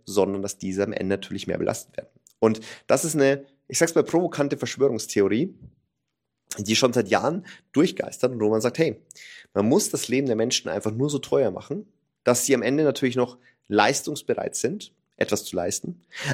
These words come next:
aber nicht genügend Vermögen aufbauen, um das Land zu verlassen. Das Problem ist aber, wir haben uns mit Deutschland hier natürlich sozialversicherungstechnisch, steuerpolitisch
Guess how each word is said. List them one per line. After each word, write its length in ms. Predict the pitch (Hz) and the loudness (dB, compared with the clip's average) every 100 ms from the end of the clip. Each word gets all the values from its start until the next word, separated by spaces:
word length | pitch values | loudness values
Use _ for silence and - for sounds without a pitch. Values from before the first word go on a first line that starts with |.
| - | 4
aber 480 | 156 175 151 220 - | 6 6 4 -2 -10
nicht 220 | 143 139 | -14 -12
genügend 380 | - 131 160 214 | -8 -6 -6 -8
Vermögen 400 | - 123 131 139 | -6 -2 -4 -4
aufbauen, 520 | - 107 113 - 117 | -2 -2 -2 -4 -4
um 80 | 113 | -4
das 160 | 107 107 | -8 -6
Land 180 | 101 104 | -8 -8
zu 100 | - | -10
verlassen. 360 | 104 - - _ _ - | -8 -8 -12 _ _ -12
Das 120 | - | -4
Problem 280 | 117 147 180 | 4 6 6
ist 100 | 139 | 2
aber, 260 | 104 180 - - - | -2 -6 -8 -16 -4
wir 140 | 120 | 0
haben 100 | 123 | 2
uns 300 | 160 170 - | 2 -2 -2
mit 260 | 135 - - | 0 0 -2
Deutschland 600 | 107 123 135 135 135 - | 2 4 4 0 0 -4
hier 280 | - 135 151 | 0 2 2
natürlich 420 | 127 - 127 127 | 0 -2 -4 -4
sozialversicherungstechnisch, 1000 | - 107 - 139 156 - - - 92 - - | -12 -4 0 0 -2 -14 -14 -20 -18 -18 -12
steuerpolitisch 1000 | - - 143 156 - - - - - | -6 4 6 6 2 -14 -16 -20 -20